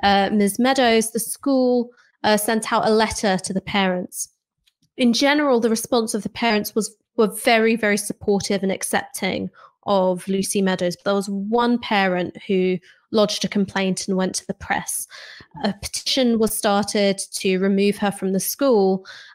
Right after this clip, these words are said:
and this was something which was covered in the Daily Mail in a Richard Littlejohn article, which I think Fox might be able to flash up for us.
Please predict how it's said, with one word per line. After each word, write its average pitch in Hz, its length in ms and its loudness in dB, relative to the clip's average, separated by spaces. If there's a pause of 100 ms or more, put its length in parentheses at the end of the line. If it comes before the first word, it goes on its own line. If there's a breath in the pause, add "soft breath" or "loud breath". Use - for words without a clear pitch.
and 208 380 2
this 226 160 0
was 220 100 -6
something 208 300 0
which 196 160 -6
was 214 120 -4
covered 196 540 -2
in 208 100 0
the 190 60 2
Daily 185 400 0
Mail 269 420 2 (220 soft breath)
in 208 380 2
a 196 280 2
Richard 202 520 -2
Littlejohn 190 880 -2
article, 185 560 -2
which 180 220 -4
I 196 80 -14
think - 340 -4
Fox - 380 -8
might 185 220 -2
be 185 100 0
able 180 160 -2
to - 160 -4
flash - 400 -4
up - 180 -4
for 165 380 -4
us. - 260 -10